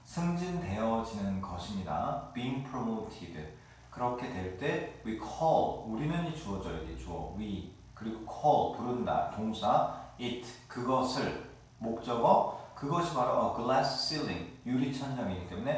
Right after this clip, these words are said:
a glass ceiling은 목적격 보호가 됩니다. 그래서 우리는 그것을 유리천장이라고 부른다. C 번, they teach, 그들은 가르친다. 그럼 they가 주어고요, teach가 동사,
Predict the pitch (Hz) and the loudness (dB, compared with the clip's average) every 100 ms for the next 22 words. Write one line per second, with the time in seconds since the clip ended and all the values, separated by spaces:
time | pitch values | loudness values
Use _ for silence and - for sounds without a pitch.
0 | - - - 107 104 110 113 120 - 131 | 0 -8 -4 0 0 2 4 4 2 0
1 | 123 110 165 220 - - - - 101 101 | 0 2 2 2 0 -12 -18 -14 -10 -10
2 | - 113 - 139 120 123 131 143 - - | -6 -6 -2 -2 -2 2 4 4 2 -2
3 | 85 - - - - - 98 - 117 104 | -4 -2 -2 -2 -8 -12 -10 -4 -2 -2
4 | - - - - 113 131 180 - - 123 | -4 -12 -16 -10 -4 0 0 -2 -6 -2
5 | 120 151 165 - - 113 120 127 127 113 | 0 0 0 -2 -4 0 2 2 -2 -2
6 | 95 92 - - 95 87 - - - - | -2 -2 -4 -4 -6 -2 -2 -4 -8 -18
7 | - - - - - - 175 190 - 139 | -20 -20 -20 -20 -12 -4 2 2 2 -2
8 | - - - - - 110 127 185 220 - | -8 -16 -20 -20 -12 -2 4 6 6 2
9 | - 185 - - - 143 185 202 - - | -4 -4 -4 -6 -8 -4 0 0 0 -2
10 | - 127 131 - - - - - 160 156 | -2 -4 -4 0 0 0 -6 -4 -4 0
11 | 135 139 160 165 165 - 117 113 - 110 | 2 6 8 8 8 2 0 0 2 2
12 | - - - 185 190 - - 117 110 110 | 4 2 -2 -2 -2 -2 0 0 0 -2
13 | - - - | -2 -2 0